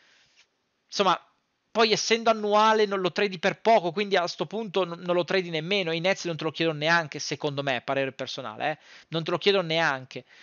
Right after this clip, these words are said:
Eh, quindi ecco, Bridges, Johnson e, eh, e Ayton, secondo me è un pacchetto che più cinque pick, ovviamente, <laughs> perché, ripeto, a livello di pick parliamo di cose stratosferiche,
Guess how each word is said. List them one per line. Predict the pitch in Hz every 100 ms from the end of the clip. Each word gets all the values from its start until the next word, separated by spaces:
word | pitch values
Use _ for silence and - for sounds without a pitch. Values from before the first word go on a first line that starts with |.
| - -
Eh, | - - - -
quindi | - 262 220
ecco, | 170 - 151 - _ _
Bridges, | 190 180 302 226 190 - 196
Johnson | 147 220 240 185 - 180 160 151 151
e, | - 208 202 185 -
eh, | 170 165
e | -
Ayton, | 247 208 190 151 202 190 190 196 185 - _ _ _ _
secondo | - 180 208 196
me | 175 -
è | 175
un | 175
pacchetto | 175 - 170 156 - 156
che | 143 143 - _ _ _ _ _ _ _ _ _
più | - 233 185
cinque | - - 185 175
pick, | 180 185 - - 214
ovviamente, | 151 139 180 175 151 151 -
<laughs> |
perché, | 147 - 135
ripeto, | 127 139 131 123 127
a | 120
livello | 127 139 143
di | 143
pick | 143 160 143 - 143 - _
parliamo | 143 135 147 143
di | 135 139 139 -
cose | - 151 143 120 135
stratosferiche, | - - 139 175 160 - 135 131 127 160